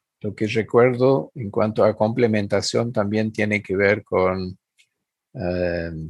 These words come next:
la incidencia pública, como lo llamamos <laughs> técnicamente en nuestros círculos. Las comunidades indígenas del Chaco,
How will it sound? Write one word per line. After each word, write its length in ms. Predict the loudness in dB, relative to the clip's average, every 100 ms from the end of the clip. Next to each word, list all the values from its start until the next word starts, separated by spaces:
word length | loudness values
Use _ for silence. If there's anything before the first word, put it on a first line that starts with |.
| -4
la 160 | -2 0
incidencia 800 | 0 -2 2 4 4 2 -2
pública, 560 | -2 -4 -2 -2 0 0
como 240 | -2 -6
lo 140 | -4 -2
llamamos 760 | -2 -2 -2 -2 -2 -2 -4
<laughs> 20 | 0
técnicamente 1040 | 0 0 -2 0 0 0 -4 -6 -6 -8 _ _ _ _ -6
en 200 | -4 -2
nuestros 960 | -4 -6 -8 -4 -4 -2 -4 -6 -8
círculos. 920 | -6 0 0 0 -4 -4 -6 -8 -14 _ _ _ _ _ _ _ _ _ _ _ _ _ _ _ _ _ _ -4
Las 180 | -4 0
comunidades 520 | 0 2 6 6 4
indígenas 580 | 2 0 -2 0 0 2
del 180 | -2 -2
Chaco, 560 | -2 -2 -2 -4 -6